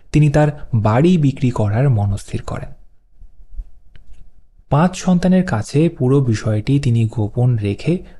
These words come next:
বাড়িটি বেচে দেন। টাকা কড়ি হাতে পেয়ে সমস্ত টাকা নিয়ে খুশি মনে তিনি মেয়ের বাড়ি গিয়ে পৌঁছন এবং ভাবেন টাকা দিয়ে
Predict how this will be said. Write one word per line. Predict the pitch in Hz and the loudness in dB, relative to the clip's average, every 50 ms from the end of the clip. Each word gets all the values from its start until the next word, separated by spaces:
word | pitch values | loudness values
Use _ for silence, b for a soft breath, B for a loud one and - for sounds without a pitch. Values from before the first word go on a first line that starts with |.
| B - | B -2
বাড়িটি | 110 107 98 98 98 101 - 131 139 127 | -2 0 0 -2 -2 -4 -2 -2 -2 -2
বেচে | - 123 104 101 - - - | -2 -2 -4 -2 -4 -6 -8
দেন। | - - - - - - - - _ _ _ _ _ _ _ _ _ _ _ _ _ _ _ _ _ _ _ _ _ _ - - _ _ - _ - - - | -6 -8 -10 -10 -12 -16 -20 -20 _ _ _ _ _ _ _ _ _ _ _ _ _ _ _ _ _ _ _ _ _ _ -20 -20 _ _ -20 _ -14 -6 -2
টাকা | 123 117 107 113 110 | 0 0 2 0 0
কড়ি | - 123 117 117 117 | 0 0 2 2 2
হাতে | 110 - - 101 101 - - 123 | 0 -2 -4 -6 -4 -2 -2 -2
পেয়ে | - - - 123 107 131 165 185 - b b b b b b | -2 -2 -4 -2 -2 -2 -2 -4 -6 b b b b b b
সমস্ত | - - 165 170 190 185 - - | -2 2 2 4 4 2 2 -2
টাকা | 185 185 139 117 110 - 131 127 | -2 0 0 -2 -2 0 0 0
নিয়ে | 123 110 104 107 143 165 160 | 2 2 2 2 2 0 0
খুশি | - - - - - 165 - - - 196 | -4 -10 -10 -2 -2 -2 -2 0 0 2
মনে | 180 147 117 113 113 120 | 2 2 2 2 0 0
তিনি | 117 123 113 113 110 | 0 0 2 2 2
মেয়ের | 107 104 101 101 98 104 107 | 2 2 0 0 0 -2 -2
বাড়ি | - 98 98 104 104 107 - - | -4 -4 -6 -4 -6 -6 -6 -8
গিয়ে | 117 113 120 127 | -8 -6 -6 -6
পৌঁছন | - - - - - - - 143 - - _ - _ _ _ _ _ _ _ _ _ _ _ - | -6 -6 -8 -8 -10 -10 -10 -10 -10 -12 _ -20 _ _ _ _ _ _ _ _ _ _ _ -2
এবং | 117 110 117 117 113 | 0 2 2 2 0
ভাবেন | 104 104 101 98 - 147 165 165 B B B B B B B B | 0 -2 -4 -2 0 2 2 0 B B B B B B B B
টাকা | - 123 117 - 135 135 | 0 0 2 2 2 0
দিয়ে | 120 - 117 110 135 165 180 - | 0 0 0 2 2 2 2 0